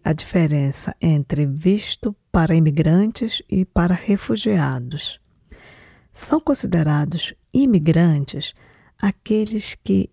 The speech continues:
em geral, saem do seu país de origem para outro de forma voluntária,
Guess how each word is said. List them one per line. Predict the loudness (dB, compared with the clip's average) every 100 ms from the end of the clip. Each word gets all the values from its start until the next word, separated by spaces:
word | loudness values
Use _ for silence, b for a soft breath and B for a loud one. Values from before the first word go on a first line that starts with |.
| _
em | 0
geral, | 2 0 2 2 2 0 -4 b b b
saem | -8 -4 0 0
do | 0
seu | 0 2
país | 2 2 0
de |
origem | -2 2 2 2 -2
para | -4 -2 2
outro | 2 2 -2 -12 B B B
de | -2
forma | -2 -2 2 2 2
voluntária, | -2 0 2 2 0 -2 -4 -2 0 -2 -4 -6